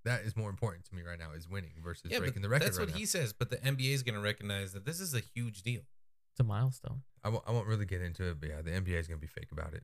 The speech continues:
Speaker 3: I feel like you wanna get into it. You're just holding back.
Speaker 1: I always hold back.
Speaker 2: Um, is there anything else to talk about the Lakers?
Speaker 3: No.
Speaker 1: Well, I mean, we all agree <laughs> Hachimura seems to be the right pickup for the Lakers that they needed, right? Good
Speaker 2: Yeah.
Speaker 1: three-point shooting.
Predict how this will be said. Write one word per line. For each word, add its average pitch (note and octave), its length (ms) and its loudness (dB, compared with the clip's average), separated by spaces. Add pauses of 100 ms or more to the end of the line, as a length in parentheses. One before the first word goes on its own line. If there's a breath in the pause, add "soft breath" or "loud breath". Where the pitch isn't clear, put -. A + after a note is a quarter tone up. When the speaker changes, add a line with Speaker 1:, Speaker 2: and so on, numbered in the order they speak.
(160)
Speaker 3:
I C3+ 40 -2
feel E3+ 140 -2
like F#3+ 100 -2
you A2 100 4
wanna G2 200 2
get F#2+ 160 0
into - 200 -2
it. - 80 -6
You're G#2 120 0
just A2+ 120 -2
holding - 200 -2
back. C3 240 -12 (300)
Speaker 1:
I G#2 100 2
always G2+ 220 0
hold E2 180 -12
back. D#2+ 160 -4 (500)
Speaker 2:
Um, G#2 360 -4 (100)
is A2 120 -4
there A2 240 -2 (100)
anything G#2 300 -4
else G#2 140 -2
to - 40 -14
talk G#2 160 0
about A2 200 -4
the G#2 60 -4
Lakers? A2+ 320 -2 (160)
Speaker 3:
No. B2+ 220 12 (140)
Speaker 1:
Well, A#2+ 240 4 (280)
I G2+ 80 -2
mean, G2 260 0 (320)
we G2+ 120 2
all G#2 120 4
agree G2+ 340 4 (120)
<laughs> - 140 -8
Hachimura G#2 500 4
seems G#2 260 -2
to F#2+ 60 -10
be G2+ 120 -2
the F#2+ 120 -4
right F#2+ 200 -2
pickup G#2 320 0
for F#2 100 -10
the F2+ 40 -4
Lakers F#2+ 320 -2
that F2 160 -4
they F2 80 -6
needed, F2+ 320 -2
right? F2+ 220 0 (200)
Good G2 120 2
Speaker 2:
Yeah. G2+ 60 -4
Speaker 1:
three-point G2+ 420 -2
shooting. A#2 420 4